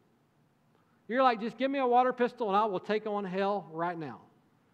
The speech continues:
You, you're, you're just a natural born fighter. Prayer, sort of a stretch for you. Others of you are natural born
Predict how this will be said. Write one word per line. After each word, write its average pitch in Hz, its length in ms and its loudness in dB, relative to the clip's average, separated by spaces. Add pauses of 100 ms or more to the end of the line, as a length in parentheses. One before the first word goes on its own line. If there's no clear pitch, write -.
(320)
You, 208 180 -10
you're, 233 260 -2
you're 233 220 -4
just 226 140 -12 (160)
a 196 60 -4
natural 233 600 2
born 214 400 -2
fighter. 180 460 -2 (560)
Prayer, 269 640 4 (580)
sort 196 260 0
of 214 40 -2
a 196 40 -6
stretch - 340 -6
for 160 160 -10
you. 127 140 -10 (1600)
Others 190 260 4
of 190 140 -2
you 214 280 0
are 175 220 -2
natural 190 720 -4 (420)
born 180 640 -4